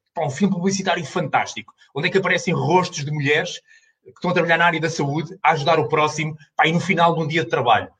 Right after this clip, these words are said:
Ou seja, a coragem é a nova beleza.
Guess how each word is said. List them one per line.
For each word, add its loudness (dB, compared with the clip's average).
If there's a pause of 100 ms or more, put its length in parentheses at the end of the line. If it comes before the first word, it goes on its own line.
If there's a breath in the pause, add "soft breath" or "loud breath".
(120)
Ou -4
seja, 0
a -2
coragem 2
é 2
a 2
nova 2
beleza. -8